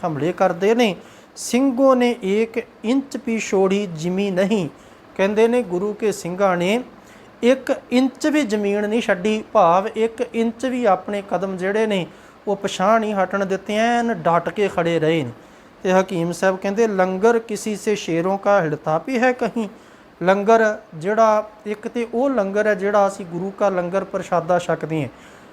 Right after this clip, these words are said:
ਵੈਸੇ ਲੰਗਰ ਦਾ ਅਰਥ ਹੁੰਦਾ ਹੈ ਅੰਕੁਰ, ਜਿਵੇਂ ਐਂਕਰ ਹੁੰਦਾ ਹੈ ਨਾ ਸਮੁੰਦਰੀ ਜਹਾਜ਼ਾਂ ਦੇ ਵਿੱਚ, ਜਦੋਂ ਜਹਾਜ਼ ਨੂੰ ਖਿਲਾਰਨਾ ਹੁੰਦਾ ਤੇ ਬਹੁਤ ਭਾਰਾ ਜਿਹੜਾ ਉਹ ਲੋਹੇ ਦਾ ਬਣਿਆ ਹੋਇਆ ਲੰਗਰ ਹੈ,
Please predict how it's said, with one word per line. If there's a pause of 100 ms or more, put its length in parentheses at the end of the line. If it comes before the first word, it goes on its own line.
(160)
ਵੈਸੇ
ਲੰਗਰ
ਦਾ (100)
ਅਰਥ
ਹੁੰਦਾ
ਹੈ (160)
ਅੰਕੁਰ,
ਜਿਵੇਂ
ਐਂਕਰ
ਹੁੰਦਾ
ਹੈ
ਨਾ
ਸਮੁੰਦਰੀ
ਜਹਾਜ਼ਾਂ
ਦੇ
ਵਿੱਚ, (600)
ਜਦੋਂ (180)
ਜਹਾਜ਼
ਨੂੰ
ਖਿਲਾਰਨਾ
ਹੁੰਦਾ
ਤੇ
ਬਹੁਤ
ਭਾਰਾ
ਜਿਹੜਾ
ਉਹ
ਲੋਹੇ
ਦਾ
ਬਣਿਆ
ਹੋਇਆ
ਲੰਗਰ
ਹੈ,